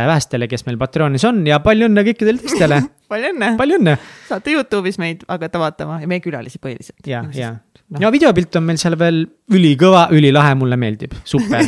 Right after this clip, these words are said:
Speaker 2: <laughs>
Speaker 1: Ja ma ei taha mingit kriitikat kuulda selle osas. Aga
Speaker 2: Meil on
Speaker 1: kui
Speaker 2: algus tehtud. Jah.
Speaker 1: Kui te tahate, et see videopilt oleks lahedam, stuudio ja seksikam, mul ägedamad riided, siis te võite alati toetada meid patreon punkt com,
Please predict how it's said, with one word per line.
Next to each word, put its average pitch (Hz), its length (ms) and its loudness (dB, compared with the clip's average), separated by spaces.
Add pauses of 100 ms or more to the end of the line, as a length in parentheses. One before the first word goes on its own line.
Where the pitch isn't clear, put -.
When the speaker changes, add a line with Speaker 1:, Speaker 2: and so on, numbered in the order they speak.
Speaker 2:
<laughs> - 160 0
Speaker 1:
Ja 143 100 0
ma 147 80 4
ei 143 80 4
taha 143 160 4
mingit 139 160 0
kriitikat - 400 -6
kuulda 117 220 -8
selle 117 160 -10
osas. 113 240 -14 (540)
Aga 190 420 4
Speaker 2:
Meil 226 160 0
on 269 80 4
Speaker 1:
kui 240 80 8
Speaker 2:
algus 190 240 2
tehtud. - 400 -4 (240)
Jah. 143 120 2
Speaker 1:
Kui 262 140 6
te 190 120 2
tahate, 175 400 0
et 117 80 -10
see 143 120 -6
videopilt 143 380 -4
oleks 127 200 -6
lahedam, 156 480 2
stuudio 160 420 0
ja 131 100 -4
seksikam, 127 760 -4
mul 131 560 0
ägedamad 131 400 -4
riided, 147 320 -4
siis 127 220 -8 (500)
te 160 80 0
võite 190 220 2
alati 175 220 2
toetada 151 420 2
meid 139 220 2
patreon 170 460 0
punkt 165 240 -2
com, 143 540 -4